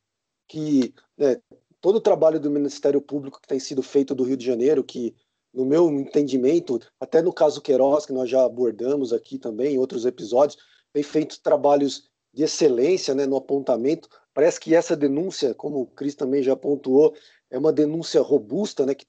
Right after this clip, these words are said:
tem elementos extremamente fortes, né, de, de denúncia. Sim, enquanto o Ministério Público faz um bom trabalho, seja ele estadual no Rio de Janeiro ou,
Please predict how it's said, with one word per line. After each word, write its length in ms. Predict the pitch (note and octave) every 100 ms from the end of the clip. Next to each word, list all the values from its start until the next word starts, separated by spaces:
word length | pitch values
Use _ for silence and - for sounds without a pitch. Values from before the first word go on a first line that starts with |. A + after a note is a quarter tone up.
| -
tem 120 | D3+
elementos 640 | D3+ D3+ D3 D#3 D#3 C3 - _ _
extremamente 720 | - C#3+ D#3 D3+ D3+ - _ _ -
fortes, 520 | - C3+ F#3 B2 B2+
né, 120 | C#3+
de, 300 | A#2+ A#2 G#2 _ _ _
de 120 | C3
denúncia. 640 | C3+ C3 C#3+ A3 - A#2 - _ _ _ _
Sim, 280 | - F#3 A#2+
enquanto 380 | C3 - F#3+ G#3
o 40 |
Ministério 440 | G3+ G3 - F#3+ E3+
Público 480 | E3+ D3+ D3+ - C#3
faz 320 | - F3+ D#3+
um 60 |
bom 200 | D3+ D3+
trabalho, 400 | D3 D3+ C3 A#2+
seja 420 | - D3+ D#3 D#3+ - _ _ -
ele 140 | C#3
estadual 640 | C#3+ - C3+ C3+ C3+ B2+
no 80 | C3
Rio 160 | B2 C3+
de 100 | A#2+
Janeiro 360 | C#3 C3 B2
ou, 160 | C3+